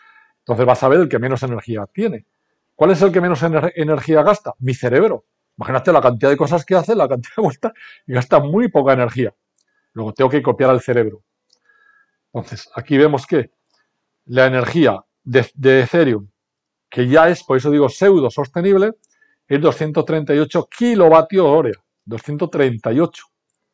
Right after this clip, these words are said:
La de iota es tres nano. Bueno, yo, yo no, no, no creo que sea tan poco.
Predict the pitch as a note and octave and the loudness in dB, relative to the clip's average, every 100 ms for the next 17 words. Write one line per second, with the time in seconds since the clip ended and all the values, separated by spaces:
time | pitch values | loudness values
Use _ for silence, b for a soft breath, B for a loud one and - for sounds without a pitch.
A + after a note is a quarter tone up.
0 | _ _ _ _ _ _ _ _ _ _ | _ _ _ _ _ _ _ _ _ _
1 | _ _ _ _ _ C3 C3 B2 C3 A3+ | _ _ _ _ _ 2 4 4 6 6
2 | - E3+ A#3+ A3+ _ _ _ _ _ _ | 6 2 2 -10 _ _ _ _ _ _
3 | - D#3 D#3 F3 A3 G3 - _ _ _ | -2 -2 -2 2 4 2 -6 _ _ _
4 | _ _ _ C#3 D#3+ G#3 D#4 A#2+ G2 _ | _ _ _ -8 0 0 0 -6 -12 _
5 | _ _ _ _ _ A#2 G#3 B2+ A#2 B2+ | _ _ _ _ _ -10 -8 -6 -4 -4
6 | A#2+ E3 G3+ A#2+ A#2 A#2 C#3+ - C3 E3 | -2 -4 -4 -8 -10 -4 -4 -4 -4 -4
7 | F#3+ A2+ A2+ G#2+ G2+ - - - | -2 -2 -4 -6 -8 -10 -16 -16